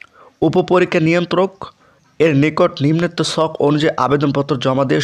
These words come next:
সংশোধন করে নিতে হবে। অর্থাৎ জুন মাসের তেইশ তারিখ থেকে জুন মাসের সাতাশ তারিখের মধ্যে তোমাদের অ্যাডমিট কার্ডের মধ্যে যদি তোমাদের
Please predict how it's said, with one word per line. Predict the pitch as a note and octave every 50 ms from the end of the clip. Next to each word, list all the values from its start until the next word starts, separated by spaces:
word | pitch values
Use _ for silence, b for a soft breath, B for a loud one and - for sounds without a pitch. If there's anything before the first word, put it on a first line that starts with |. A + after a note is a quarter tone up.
| - -
সংশোধন | C#3+ C#3 - - D3 C3+ C#3+ C#3 -
করে | C3+ B2 B2
নিতে | B2 A#2+ A#2+ A#2
হবে। | A2 A#2 A2 A#2 G2+ - - B B B B B B B B B -
অর্থাৎ | C#3+ D3+ D#3 D#3 F#3 E3+ C3+ A2+ G#2
জুন | D3+ E3+ E3+ F3
মাসের | F3+ F3+ F3 F#3+ F#3 -
তেইশ | F3 E3+ F3+ F3 -
তারিখ | F3+ F3 E3 E3+ -
থেকে | F#3 F3+ F#3 E3 C3+ -
জুন | D#3 D#3+ D#3 D#3
মাসের | D#3+ D#3 E3 D#3+ - -
সাতাশ | D#3+ D3 - D#3+ D#3 -
তারিখের | D#3 D#3 D#3 - E3+ D3 D3
মধ্যে | D3 C#3+ B2+ E3+ D#3+
তোমাদের | - C3+ C3 B2+ C3 - - -
অ্যাডমিট | - C3 B2+ B2+ C#3 D#3+ D#3+ D#3+
কার্ডের | - E3 D#3 E3+ D#3+ D#3
মধ্যে | D#3+ D3 D3
যদি | B2+ C3+ C3 C#3+ C#3
তোমাদের | - C#3 C#3 C3+ C#3